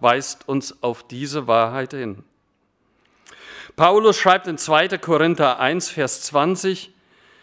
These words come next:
„Denn auf alle Gottes Verheißungen ist in ihm das Ja. Darum sprechen wir auch durch ihn das Amen. Gott zur Ehre.“ Ja und Amen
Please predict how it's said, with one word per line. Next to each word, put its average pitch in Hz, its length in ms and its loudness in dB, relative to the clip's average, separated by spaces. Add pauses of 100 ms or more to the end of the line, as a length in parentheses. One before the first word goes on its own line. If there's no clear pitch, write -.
(360)
„Denn 160 140 2
auf 151 220 2
alle 233 200 4
Gottes 214 360 0
Verheißungen 180 920 2
ist 165 280 -2 (220)
in 135 300 -4
ihm 220 360 -2
das 185 320 0
Ja. 110 480 -2 (680)
Darum 185 340 4
sprechen 185 560 -2
wir 170 220 0
auch 156 160 2
durch - 420 -10
ihn 202 340 -6
das 190 320 -4 (140)
Amen. 101 640 -4 (800)
Gott 147 340 -2 (120)
zur 147 400 -8
Ehre.“ 104 580 -10 (1300)
Ja 165 320 2
und 202 360 -8
Amen 185 680 -2